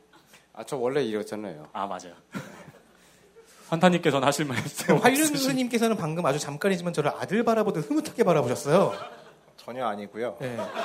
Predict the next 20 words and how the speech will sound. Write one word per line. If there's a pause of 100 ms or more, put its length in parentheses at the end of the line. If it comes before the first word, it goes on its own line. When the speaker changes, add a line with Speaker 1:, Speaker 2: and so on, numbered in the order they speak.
(320)
Speaker 4:
그,
일단은
알겠죠?
스타일이
얼마나
다른지. (500)
가끔
헷갈리는
Speaker 3:
네,
Speaker 4:
사람도
Speaker 3:
저희를
헷갈리지
Speaker 4:
있는데.
Speaker 3:
말아주세요.
Speaker 4:
네,
네.
Speaker 3:
양극단에
앉아있지
않습니까?
Speaker 4:
몹시